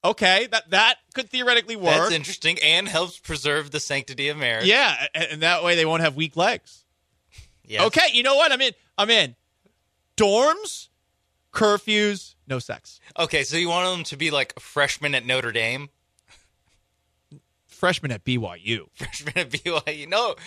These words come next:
Speaker 2: no, dr-, no, no. They can drink.
Speaker 1: Ca-,
Speaker 2: Let 'em
Speaker 1: ca-,
Speaker 2: drink.
Speaker 1: Catholic, Catholics at the very least can, you know, look the other way for this
Speaker 2: Yeah,
Speaker 1: stuff.
Speaker 2: yeah, but the rules are
Speaker 1: This is more.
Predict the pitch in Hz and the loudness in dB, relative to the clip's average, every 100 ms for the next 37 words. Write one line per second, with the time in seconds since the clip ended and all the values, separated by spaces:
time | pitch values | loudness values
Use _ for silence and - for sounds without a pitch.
0 | 220 170 220 151 - 202 170 220 214 220 | -10 -4 -4 -4 -8 -8 -4 -4 0 2
1 | 214 214 254 247 156 131 123 107 - 277 | 2 0 -4 -4 -4 0 0 0 -4 0
2 | 247 277 220 - - 120 - 269 285 294 | 2 2 0 2 2 0 2 4 4 0
3 | 151 - 247 277 277 254 - 208 190 156 | -10 0 2 2 0 -2 -2 -4 -4 0
4 | 175 170 160 143 139 131 - - 131 120 | 0 0 -2 -4 -6 -6 -10 -4 -4 -4
5 | 135 120 117 113 143 - 143 131 123 110 | -6 -6 -6 -2 -2 -2 -2 -2 -2 -6
6 | 113 107 - 95 90 - 233 220 165 165 | -6 -6 -8 -20 -20 -6 2 4 4 4
7 | 226 190 208 277 269 320 302 220 170 139 | 2 2 0 -2 0 2 2 2 0 0
8 | 156 139 123 113 110 254 285 240 196 214 | 2 2 2 0 2 2 2 -2 0 2
9 | 196 175 | 4 2